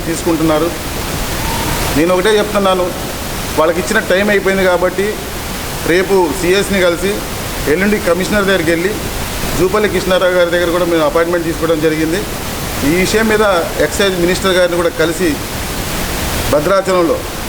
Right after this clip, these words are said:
భద్రా-, తెలంగాణలో కాంగ్రెస్ ప్రభుత్వం వచ్చిన కాడ నుంచి చాలా చోట్ల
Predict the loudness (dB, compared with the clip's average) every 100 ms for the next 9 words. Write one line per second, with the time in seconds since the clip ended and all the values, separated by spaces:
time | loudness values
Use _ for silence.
0 | -6 -6 -6 -6 -6 -4 -4 0 0 2
1 | 0 2 0 0 0 0 0 2 2 0
2 | -4 -2 0 0 0 0 0 0 0 0
3 | 0 2 2 2 0 0 0 -2 -2 -2
4 | 0 2 0 0 0 0 -2